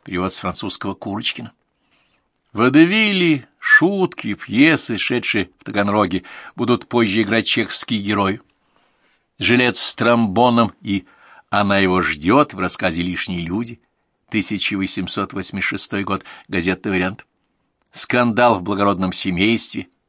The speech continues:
в «Страдальцах», тысяча восемьсот восемьдесят шестой год. Провинциальный антрепренёр Кунин в «Душечке» ставит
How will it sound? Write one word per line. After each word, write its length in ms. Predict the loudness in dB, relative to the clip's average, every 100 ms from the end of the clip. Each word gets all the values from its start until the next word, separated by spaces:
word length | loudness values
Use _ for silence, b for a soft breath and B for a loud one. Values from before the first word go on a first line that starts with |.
| _ _ _
в 60 | -12
«Страдальцах», 880 | -4 -4 0 2 2 0 -6 -8 -12 B B -8
тысяча 420 | -6 -6 -8 -8
восемьсот 500 | -8 -8 -8 -8 -8
восемьдесят 320 | -10 -8 -8
шестой 280 | -8 -8 -8
год. 220 | -10 -14 _ _ _ _ _ _
Провинциальный 800 | -6 -4 -2 2 2 2 0 -2 b b
антрепренёр 520 | -8 -2 0 2 0 -2
Кунин 540 | -6 0 2 2 0 0
в 80 |
«Душечке» 540 | -2 0 0 -2 -6 -8
ставит 400 | -4 -2 -2